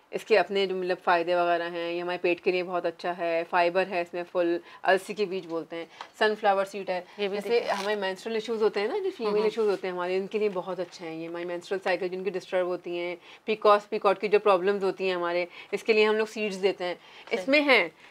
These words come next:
Speaker 1: इनमें आपको सारे सीड्स मिलेंगे, ऐसी बात नहीं है कि इसमें नहीं है, लेकिन
Speaker 2: ये
Speaker 1: कुछ
Speaker 2: भी
Speaker 1: लोग ना
Speaker 2: देखें।
Speaker 1: खाली प्रेफर करते हैं with,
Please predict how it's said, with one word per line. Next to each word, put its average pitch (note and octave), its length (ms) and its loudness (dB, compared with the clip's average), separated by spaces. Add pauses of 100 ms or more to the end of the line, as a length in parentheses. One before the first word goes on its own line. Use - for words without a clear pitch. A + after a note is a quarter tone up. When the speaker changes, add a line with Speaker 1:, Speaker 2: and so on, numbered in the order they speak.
(140)
Speaker 1:
इनमें A#3 200 6
आपको C4+ 180 4
सारे A3 300 6
सीड्स G#3+ 260 -6
मिलेंगे, D#3+ 460 -6
ऐसी G#3+ 200 -6
बात A3 200 6
नहीं A#3 140 -2
है G#3+ 80 2
कि A3 100 2
इसमें A3 240 2
नहीं F#3+ 220 2
है, E3 100 -2
लेकिन G3+ 180 0
Speaker 2:
ये G#3+ 40 -6
Speaker 1:
कुछ A#3 120 2
Speaker 2:
भी A3 60 2
Speaker 1:
लोग B3 100 6
ना D4 60 0
Speaker 2:
देखें। - 120 0
Speaker 1:
खाली A#3+ 200 8
प्रेफर A3 300 4
करते E3+ 260 -2
हैं D3+ 120 -10 (420)
with, F#3 160 -2